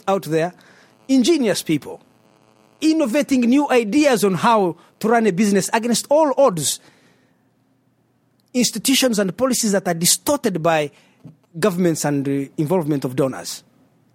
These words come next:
Against all those odds, there are so many brilliant Africans innovating new ways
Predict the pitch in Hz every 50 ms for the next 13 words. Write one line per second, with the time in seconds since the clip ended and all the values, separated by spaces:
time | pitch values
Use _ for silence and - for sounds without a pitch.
0 | _ - 196 196 190 202 185 - - - 233 240 240 220 175 196 202 170 - -
1 | 175 175 165 147 143 143 156 156 143 - - 214 208 190 175 165 160 143 156 170
2 | 170 156 151 - - 175 160 - 165 - - 143 135 127 - - 254 269 254 226
3 | 185 208 - - 180 175 185 202 196 170 170 160 147 139 -